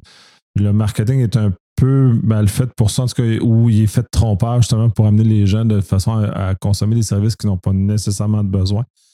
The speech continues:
Mais on va, on va suggérer la sauvegarde des informations, que ce soit sur le poste ou sur un serveur, dans un endroit distinct, que ce soit en info nuagique, que ce soit sur des copies à côté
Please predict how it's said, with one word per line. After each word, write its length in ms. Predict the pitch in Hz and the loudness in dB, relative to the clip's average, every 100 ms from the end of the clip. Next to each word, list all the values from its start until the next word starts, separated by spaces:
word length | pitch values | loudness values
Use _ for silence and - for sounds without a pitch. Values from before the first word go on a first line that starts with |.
| _ _ _ - | _ _ _ -6
Mais 60 | 107 | -2
on 100 | 101 | 0
va, 220 | 104 107 | 0 0
on 200 | 110 101 | 0 2
va 80 | 107 | 2
suggérer 500 | - 104 113 110 127 | 2 2 2 2 2
la 180 | 117 104 | 2 2
sauvegarde 600 | 120 107 110 117 113 101 | 2 2 2 0 0 0
des 220 | 107 101 | 2 2
informations, 560 | 104 98 104 104 - 117 | 2 2 0 0 0 -2
que 100 | - | -2
ce 80 | 98 | 0
soit 120 | 110 | 0
sur 140 | - | 0
le 100 | 107 | -2
poste 240 | 95 120 104 | -2 -2 -2
ou 40 | |
sur 200 | - 104 | -2 0
un 80 | 104 | 0
serveur, 480 | - 95 101 110 110 _ _ _ - - | 0 -2 0 -2 -4 _ _ _ -12 -4
dans 240 | 107 104 | 0 2
un 120 | 104 | 2
endroit 400 | 104 104 101 110 | 2 2 2 2
distinct, 600 | 101 98 98 - 113 139 131 | 2 2 0 -2 -2 -2 0
que 100 | 110 | -2
ce 140 | - | 0
soit 500 | 92 - 110 113 110 107 | -2 -2 -2 -2 -2 0
en 120 | 104 | 2
info 260 | 101 110 | 2 2
nuagique, 540 | 107 101 104 92 110 113 | 2 2 0 0 -2 -2
que 100 | - | -2
ce 160 | 101 98 | -2 -2
soit 380 | - 107 110 104 | -2 -2 -2 -2
sur 480 | - 117 110 107 | -2 0 2 2
des 180 | 98 101 | 0 -2
copies 560 | - 107 - 113 113 110 | 0 -2 -2 -2 0 0
à 60 | |
côté 640 | 98 107 101 - 113 113 | 0 0 -2 0 0 0